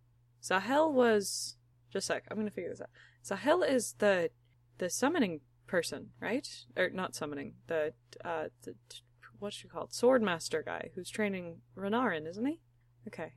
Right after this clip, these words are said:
I think that's right. And Taln is the herald who fell down on his face in Kholinar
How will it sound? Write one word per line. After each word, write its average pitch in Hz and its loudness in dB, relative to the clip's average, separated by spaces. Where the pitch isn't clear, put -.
I - -10
think - -2
that's - -12
right. 175 -8
And 185 -4
Taln 269 6
is 196 -2
the 160 0
herald 143 0
who 151 0
fell 180 2
down 165 0
on 156 -6
his 156 -12
face 180 -2
in 160 -10
Kholinar 170 0